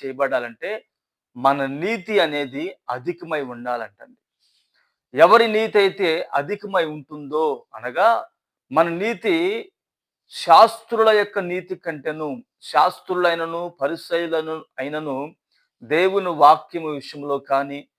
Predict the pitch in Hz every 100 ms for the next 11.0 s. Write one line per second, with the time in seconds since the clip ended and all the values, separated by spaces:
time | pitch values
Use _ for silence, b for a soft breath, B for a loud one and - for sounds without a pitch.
0 | _ _ _ 117 170 196 196 180 - 139
1 | 156 151 175 151 139 - 147 143 139 135
2 | 135 139 147 _ _ _ - 147 151 190
3 | 208 202 156 151 160 156 156 147 131 -
4 | 147 143 139 139 147 135 131 156 _ 127
5 | 151 175 170 143 170 - 120 156 175 -
6 | 170 185 220 180 - 196 185 165 151 160
7 | 165 160 151 151 151 165 _ _ _ _
8 | _ _ 127 156 180 226 240 - 202 196
9 | 214 180 160 196 - - 135 165 175 170
10 | 185 208 - 196 175 143 143 131 151 190